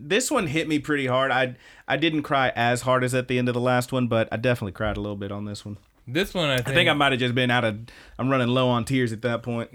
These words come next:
Speaker 2: This
Speaker 1: 'Cause
Speaker 2: one,
Speaker 1: goddamn.
Speaker 2: okay, so this one really sets you up for, like,
Speaker 1: Yeah.
Speaker 2: you might have a small triumph here. You don't know.
Speaker 1: Nah.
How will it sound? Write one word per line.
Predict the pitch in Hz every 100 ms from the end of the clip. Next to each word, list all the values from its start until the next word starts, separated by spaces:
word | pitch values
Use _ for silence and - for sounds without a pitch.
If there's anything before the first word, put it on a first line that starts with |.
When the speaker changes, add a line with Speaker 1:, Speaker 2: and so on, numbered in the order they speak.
| 143
Speaker 2:
This | 156 180
Speaker 1:
'Cause | 180
Speaker 2:
one, | 160
Speaker 1:
goddamn. | 151 147
Speaker 2:
okay, | 127 139
so | 127 139
this | 156 202
one | 202 180 147
really | 143 135
sets | 123 - 147 143
you | 135 123
up | 123 131 -
for, | - 131 127 117 110 - - - - _
like, | 139 135
Speaker 1:
Yeah. | 107 -
Speaker 2:
you | 180
might | 202 180
have | 156 147
a | 139
small | 131 139 135
triumph | 131 131 135 160 -
here. | 175
You | 185 170
don't | 185 139
know. | 123 120 139 - _ -
Speaker 1:
Nah. | 147 156 160 151 135